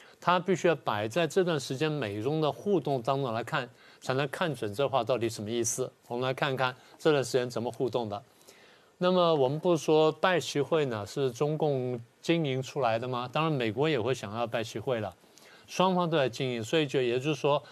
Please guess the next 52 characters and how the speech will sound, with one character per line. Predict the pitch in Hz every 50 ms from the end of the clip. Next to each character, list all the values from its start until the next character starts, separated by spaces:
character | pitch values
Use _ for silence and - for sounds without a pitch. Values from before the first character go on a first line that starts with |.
| - - -
双 | - - - 190 190 196 196
方 | 180 - 170 170 175 170
都 | 170 170 165 156
把 | - 110 98
这 | - 135
场 | 135 117 110
拜 | 104 - 175 170 156 139
习 | 117 - - - 120
会 | 113 117 151 135 113
呢 | 110 110
视 | 110 - -
为 | 139 123
一 | 123
个 | 127 131
战 | 123 - 170 139 120
场， | 113 117 104 107
一 | 120 135
个 | 139
和 | 120 - - 120 131 160
谈 | 160 147 131
的 | 131 127
战 | 110 - 143 127
场， | 120 117 117 117 120 - - - - - - _ -
战 | - 214 214 185 151
场 | - - 107 101
是 | - -
要 | 139 120
经 | 113 - 135 127
营 | 117 104 101 110
的。 | 110 117 117 - _ _ _ _ _ _ _ _ _ _ _ _ _ _ _ _ _ _ _ - - - - - _ -
那 | 170
么 | 175 170
也 | 143 139
就 | 135 - 170
是 | 147
说 | - 165
我 | 139
们 | 131
必 | 131 180 180
须 | 175
把 | 147 - 107 117
它 | 147
摆 | 160 - 123 110 113
在 | 117 147 143
一 | 143 135
个 | 143 135 120
双 | - - - 170 170 180
方 | 170 - 180 170 170 170
经 | 165 - - 170 170 170 156
营 | 127 120 131 135
战 | - 190 156 135
场， | 123 113 120 107 101